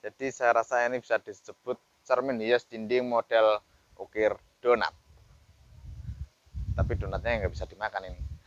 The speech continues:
Oke, bosku, jangan lupa like, komen, serta subscribe, dan nyalakan notifikasi loncengnya supaya Anda selalu mendapatkan info terbaru dari Mebel Indonesia. Sekian, terima kasih. Wassalamualaikum warahmatullahi wabarakatuh.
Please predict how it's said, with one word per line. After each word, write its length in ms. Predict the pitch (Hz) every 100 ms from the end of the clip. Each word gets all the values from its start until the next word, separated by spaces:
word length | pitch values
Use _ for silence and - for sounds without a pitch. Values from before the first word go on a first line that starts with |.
| - - _ _ _ _ _ _ _ -
Oke, 160 | 143 175
bosku, 400 | 170 190 220 277 _ _
jangan 240 | - 156 160
lupa 320 | - 180 226 - _ - _ _
like, 480 | 135 127 151 175 175
komen, 400 | - 151 151 147
serta 400 | - 143 143 135
subscribe, 480 | - 135 - 165 180 - - - - -
dan 160 | 135
nyalakan 480 | 135 139 160 175 139
notifikasi 560 | 127 123 120 127 127 - 127
loncengnya 400 | 120 127 139 160
supaya 320 | - 131 127
Anda 160 | 127
selalu 320 | - 131 135 123
mendapatkan 320 | 123 - 131 156
info 240 | 160 143
terbaru 320 | 147 127 123
dari 320 | 123 113 110
Mebel 320 | 110 110 110 104
Indonesia. 320 | 101 104 85 - _ - _ - _
Sekian, 320 | - 101 117
terima 240 | 117 120 120
kasih. 320 | 123 170 208 - -
Wassalamualaikum 720 | - 117 127 123 123 127 123 165
warahmatullahi 960 | 147 131 123 123 120 120 131 127 131 131 127
wabarakatuh. 480 | 117 117 110 -